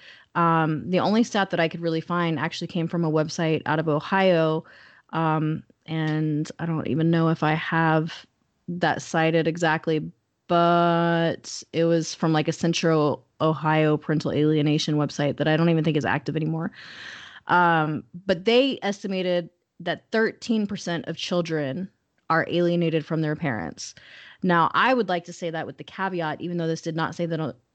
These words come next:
say it on their website, but I just know from rational thinking that the number is most likely much, much higher because those are actual documented cases that went to court. And that's how they know that they were able to get that stat.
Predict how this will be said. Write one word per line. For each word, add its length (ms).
say 260
it 80
on 100
their 100
website, 500
but 140
I 140
just 180
know 200
from 300
rational 420
thinking 520
that 200
the 340
number 600
is 140
most 240
likely 260
much, 280
much 160
higher 500
because 400
those 280
are 100
actual 360
documented 600
cases 460
that 180
went 340
to 120
court. 600
And 180
that's 260
how 100
they 180
know 280
that 160
they 100
were 140
able 340
to 400
get 220
that 200
stat. 480